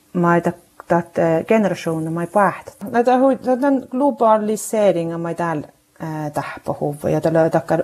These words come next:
homogenisering av maitai. At det der kontrastai, og, og det der, men, na basalaren gjør det, at, at det gikk alle, illet nå å lo, eh, kontraster skjøtt.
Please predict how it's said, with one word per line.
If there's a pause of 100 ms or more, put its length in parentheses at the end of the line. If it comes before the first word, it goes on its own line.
homogenisering
av
maitai. (600)
At
det
der
kontrastai, (640)
og,
og
det
der,
men, (520)
na
basalaren
gjør
det,
at,
at
det
gikk
alle,
illet
nå
å
lo, (1200)
eh,
kontraster
skjøtt.